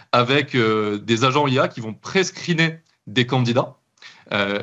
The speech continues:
avant de les, euh, positionner auprès des recruteurs qui vont ensuite prendre, prendre le fil. Et on parle de déjà, puisque vous parliez de chiffres tout à l'heure, il y a plus de deux cent mille candidats qui ont été, euh,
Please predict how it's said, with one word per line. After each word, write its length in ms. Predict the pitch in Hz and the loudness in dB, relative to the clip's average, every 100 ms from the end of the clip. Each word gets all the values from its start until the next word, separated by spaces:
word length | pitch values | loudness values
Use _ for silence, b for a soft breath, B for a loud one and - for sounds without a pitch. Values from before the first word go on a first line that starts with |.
| - _ | -8 _
avant 400 | 147 147 143 180 | 2 2 2 0
de 140 | 160 | 0
les, 300 | 127 131 143 | -2 0 0
euh, 260 | 131 107 104 | 0 -2 -4
positionner 760 | 101 143 139 135 - 131 143 | -2 0 0 0 0 2 2
auprès 280 | 160 131 - | 2 0 0
des 100 | 135 | 2
recruteurs 600 | 120 131 123 120 151 170 | 2 2 0 0 2 0
qui 100 | - | -2
vont 140 | 110 120 | -2 0
ensuite 260 | 123 156 | 0 -2
prendre, 400 | - 143 117 107 | -2 0 2 2
prendre 320 | 95 - 127 | 0 0 2
le 80 | 120 | 2
fil. 260 | 117 127 95 - B B B - | 2 -2 -4 -12 B B B 0
Et 80 | |
on 140 | 120 120 | 2 4
parle 220 | 156 165 | 2 2
de 80 | 131 | 0
déjà, 260 | 127 127 | 2 2
puisque 200 | 147 - | 0 -2
vous 120 | 117 110 | -6 0
parliez 240 | 113 123 | 2 2
de 100 | 120 | 0
chiffres 340 | 117 139 139 | -2 -4 -4
tout 140 | 123 - | -4 0
à 40 | |
l'heure, 120 | 123 175 | 2 4
il 40 | |
y 40 | 120 | 2
a 40 | |
plus 240 | - 175 | -2 -4
de 100 | 139 | -2
deux 200 | 117 123 | 0 0
cent 200 | 160 160 | 2 2
mille 200 | 151 160 | 2 0
candidats 460 | - 135 127 135 143 | 0 -2 2 4 2
qui 100 | 143 | 0
ont 80 | 113 | -6
été, 260 | 104 123 | 0 2
euh, 80 | 117 | 2